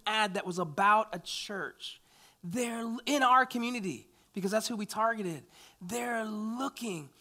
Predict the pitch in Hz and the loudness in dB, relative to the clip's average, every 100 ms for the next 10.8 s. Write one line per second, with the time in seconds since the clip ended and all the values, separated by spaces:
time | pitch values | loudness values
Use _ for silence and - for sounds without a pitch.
0 | - _ 208 240 240 240 240 226 190 220 | -20 _ 4 4 4 0 -2 0 0 2
1 | 269 269 226 208 214 240 254 233 226 208 | 0 0 -4 -2 -2 -2 -4 -4 0 0
2 | 190 175 170 - 254 254 - - 240 214 | 2 2 2 0 -2 -4 -8 -6 -4 -4
3 | - 165 143 208 240 226 214 180 - 233 | -4 -6 -2 0 0 -2 -2 0 2 4
4 | 233 208 165 - - - - 196 190 180 | 4 4 0 -8 -14 -20 -2 2 4 4
5 | 240 254 - 214 247 247 254 - - 233 | 2 2 6 6 6 4 0 -2 0 0
6 | 220 - 202 214 226 208 147 139 - - | 0 2 4 4 2 0 0 -4 -10 -20
7 | - - 196 196 233 262 226 214 190 - | -10 0 2 6 4 2 0 -2 -2 0
8 | 202 180 180 165 175 208 180 170 170 165 | 0 0 0 -2 -2 0 2 2 -2 -6
9 | 202 175 156 - 220 214 165 - 233 202 | -4 -4 -2 -2 -4 -6 -8 -6 -6 -4
10 | 165 156 165 147 208 185 151 | -4 -4 -4 -4 0 2 2